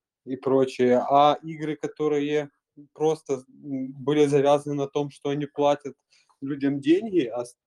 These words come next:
а сама экономическая модель слабая, там вся математика и доходность сдулась, как бы, и никто в них не играет. Спираль смерти своего рода. То есть игра не приносит денег, люди в нее перестают игра-, играть, падает интерес,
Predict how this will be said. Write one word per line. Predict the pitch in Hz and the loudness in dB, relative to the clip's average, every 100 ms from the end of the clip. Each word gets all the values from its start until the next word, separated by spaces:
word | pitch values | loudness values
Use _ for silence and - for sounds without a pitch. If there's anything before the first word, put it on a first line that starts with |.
| - | -12
а | 127 | -10
сама | - 147 147 | -4 -2 -2
экономическая | 143 143 143 139 135 - 135 | -2 -4 -4 -6 -10 -4 -2
модель | 139 135 131 | 0 2 0
слабая, | - - 143 180 170 127 117 - _ _ - | -2 0 2 4 4 2 0 -12 _ _ -4
там | 143 139 | -4 -4
вся | - 147 143 127 | -2 0 0 -2
математика | 143 139 143 143 147 147 139 | -6 -6 -4 -2 -2 -4 -4
и | 135 | -4
доходность | 131 127 143 139 139 131 123 | -4 -2 0 0 0 -2 -4
сдулась, | 123 165 180 135 - - | -8 -6 0 0 0 -8
как | 117 110 | -12 -4
бы, | 123 117 _ _ | -4 -4 _ _
и | 135 | -4
никто | 135 - 156 | -4 0 0
в | 143 | 0
них | 139 139 | -2 -2
не | 139 135 | -4 -2
играет. | 127 135 117 110 - | 0 2 2 0 -4
Спираль | - - 143 143 147 143 | -20 -4 2 4 4 0
смерти | - 143 131 - 110 | -6 -4 -4 -6 -18
своего | - 120 117 117 | -10 -6 -2 -2
рода. | 110 110 | -2 -2
То | - | -4
есть | 120 - _ _ _ _ 135 | -6 -8 _ _ _ _ -4
игра | 131 143 156 | 2 4 6
не | 147 | 4
приносит | 143 147 147 147 156 143 | 4 4 4 2 -2 0
денег, | 175 196 175 - _ _ - | 2 2 0 -4 _ _ -6
люди | 135 139 143 | -4 0 0
в | |
нее | 139 127 | 2 0
перестают | 135 131 131 135 131 143 135 | 0 0 2 0 0 0 -4
игра-, | 131 | -2
играть, | 143 151 - | 2 2 2
падает | 139 127 123 123 | 2 2 0 -2
интерес, | 127 127 139 139 160 160 | -4 -2 0 2 2 0